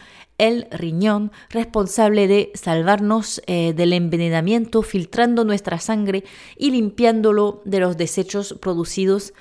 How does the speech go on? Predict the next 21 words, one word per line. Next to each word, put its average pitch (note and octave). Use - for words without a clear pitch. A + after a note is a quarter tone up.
en, F3+
por F3
nuestro E3+
metabolismo, D#3+
como D#3+
la D#3
urea, C4
la A3+
creatinina F3
o F3
el D#3+
ácido F#3
úrico, F3
por D3
ejemplo. C#3+
Para E3+
darte C#4
una D#4+
idea, F3+
el A3+
riñón G#3+